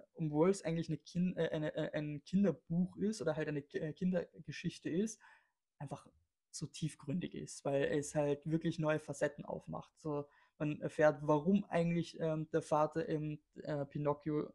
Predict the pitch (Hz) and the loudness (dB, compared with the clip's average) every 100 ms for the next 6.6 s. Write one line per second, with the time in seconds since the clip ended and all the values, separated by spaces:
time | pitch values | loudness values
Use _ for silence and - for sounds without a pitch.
0 | _ - 156 156 - - _ - 139 147 | _ -2 2 2 0 -14 _ -16 -2 0
1 | 143 143 - _ _ _ _ _ 143 143 | 2 0 -4 _ _ _ _ _ -2 2
2 | 151 147 175 170 139 135 - 139 - - | 2 6 6 6 4 2 0 -2 -8 -10
3 | _ _ _ _ 151 147 147 147 147 151 | _ _ _ _ 6 8 8 6 2 0
4 | 147 - 147 139 139 156 160 165 - - | -2 -4 0 2 2 2 2 2 0 4
5 | 180 208 220 - 165 170 - - 165 - | 6 8 6 2 0 0 -2 -8 -8 -2
6 | 262 - 220 139 - | -2 2 4 2 -2